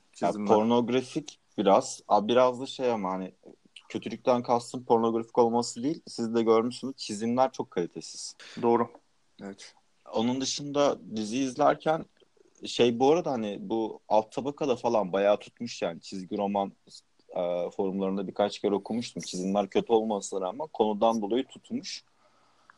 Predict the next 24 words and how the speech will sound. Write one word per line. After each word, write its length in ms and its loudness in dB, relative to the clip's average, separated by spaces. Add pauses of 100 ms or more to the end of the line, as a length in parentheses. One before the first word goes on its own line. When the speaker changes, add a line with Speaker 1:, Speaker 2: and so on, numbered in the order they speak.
(160)
Speaker 2:
Daha 200 6
sonrasında 640 -4
dizi 220 -4
izlemeye 280 0
başladıktan 640 0
sonra 400 -4 (440)
ya, 100 0
karakterlere 920 2 (220)
büyülendim 720 -2
ya. 280 -2
Hani 280 -6 (520)
bütün 280 -4
gelişim 400 0
açısından 640 0
bakıyorsun. 640 -4
Ve 100 2
de 260 6
ana 200 4
karakterin 680 0
bu 240 0 (220)
ismi 300 -4
neydi? 460 0
Sevgilisi 520 -4
öldürülen. 500 -2